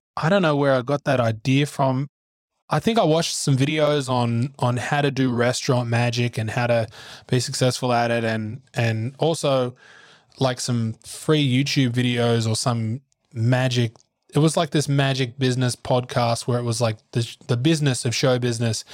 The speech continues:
and they said, "Oh, you gotta give out your, your business card, and, oh, your business card should look like this," and,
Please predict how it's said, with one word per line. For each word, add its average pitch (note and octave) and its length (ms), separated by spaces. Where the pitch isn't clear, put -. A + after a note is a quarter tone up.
and B2 260
they A#2+ 60
said, - 200
"Oh, D3 60
you C#3 120
gotta C#3 120
give B2+ 140
out B2+ 240
your, A2 420
your A2 300
business D#3 240
card, A2 340
and, A2+ 100
oh, C#3 140
your A2+ 140
business D3 240
card C3 240
should C3 100
look B2+ 140
like G#2+ 160
this," C#3+ 340
and, A#2 180